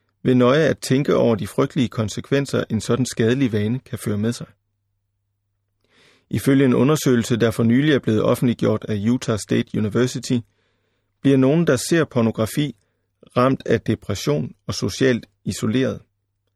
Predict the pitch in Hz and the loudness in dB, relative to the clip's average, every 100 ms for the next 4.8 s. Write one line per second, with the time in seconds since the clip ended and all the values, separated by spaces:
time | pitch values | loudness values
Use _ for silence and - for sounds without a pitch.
0 | _ _ _ _ - - 120 135 139 117 | _ _ _ _ -4 2 2 2 4 4
1 | 113 123 123 - _ - 117 127 135 107 | 4 2 0 -2 _ -2 2 2 2 0
2 | - - 117 123 135 - _ _ _ _ | -4 -6 -2 0 -2 -6 _ _ _ _
3 | _ _ - 123 110 123 139 - 107 104 | _ _ -2 0 0 -2 -2 -2 -2 -2
4 | 113 - 104 - - - - | -4 -4 -6 -8 -12 -14 -14